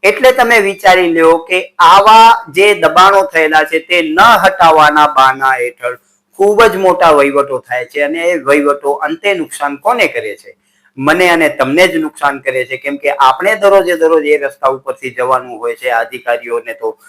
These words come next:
કોઈ જ ફરક પડતો નથી અને એમની પાસે, અ, ઘણી બધી સુવિધાઓ પણ છે, પરંતુ સામાન્ય માણસને ખૂબ જ મોટું નુકસાન થાય છે.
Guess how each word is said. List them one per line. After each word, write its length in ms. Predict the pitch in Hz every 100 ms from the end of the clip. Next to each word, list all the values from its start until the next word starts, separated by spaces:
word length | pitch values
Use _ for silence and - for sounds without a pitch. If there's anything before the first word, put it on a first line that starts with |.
| _ _
કોઈ 200 | 147 160
જ 240 | 185 185
ફરક 300 | 160 151 151
પડતો 300 | 143 131 139
નથી 300 | 135 127 143
અને 200 | 143 151
એમની 300 | 170 180 202
પાસે, 540 | - 156 - 156 151 _ _ -
અ, 120 | 160
ઘણી 400 | 147 131 220 262
બધી 240 | 240 214
સુવિધાઓ 560 | - 190 175 143 127 117
પણ 200 | 113 104
છે, 180 | - 107
પરંતુ 400 | 127 123 117 127
સામાન્ય 520 | - 202 233 220 214
માણસને 480 | 190 175 165 - 160
ખૂબ 320 | - 147 143
જ 80 | 135
મોટું 320 | 127 117 113
નુકસાન 400 | 107 - 107 101
થાય 240 | - 101 98
છે. 260 | 101 -